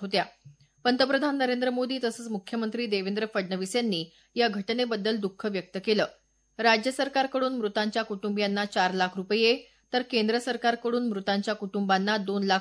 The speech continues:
रुपये आणि जखमींना पन्नास हजार रुपये मदत जाहीर करण्यात आली आहे. सोलापूर जिल्ह्यात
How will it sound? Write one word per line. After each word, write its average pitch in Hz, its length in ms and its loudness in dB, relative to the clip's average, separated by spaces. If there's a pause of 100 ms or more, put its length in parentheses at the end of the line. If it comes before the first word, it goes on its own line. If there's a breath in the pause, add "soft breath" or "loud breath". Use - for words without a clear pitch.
रुपये 185 380 2 (340 soft breath)
आणि 220 220 2
जखमींना 233 480 -2
पन्नास 220 500 0
हजार 214 140 0
रुपये 208 260 -2
मदत 202 440 0
जाहीर 185 280 0
करण्यात 190 340 -2 (100)
आली 160 220 -2
आहे. 180 260 0 (1700)
सोलापूर 262 520 4
जिल्ह्यात 302 360 0